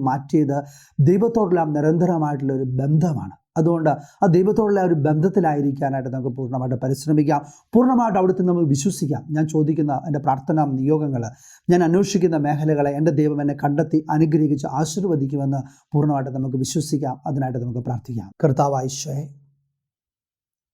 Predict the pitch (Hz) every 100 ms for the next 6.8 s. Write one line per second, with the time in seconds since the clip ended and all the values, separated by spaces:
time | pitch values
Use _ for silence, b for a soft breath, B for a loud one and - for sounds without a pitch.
0 | _ _ _ _ _ _ _ 175 160 175
1 | 160 151 147 147 170 170 - _ _ _
2 | _ _ _ _ _ _ _ _ _ _
3 | _ _ _ _ _ _ _ _ 190 190
4 | 185 185 170 180 180 175 175 - 160 156
5 | 151 151 - 165 160 151 147 143 147 143
6 | 131 131 127 127 127 131 135 135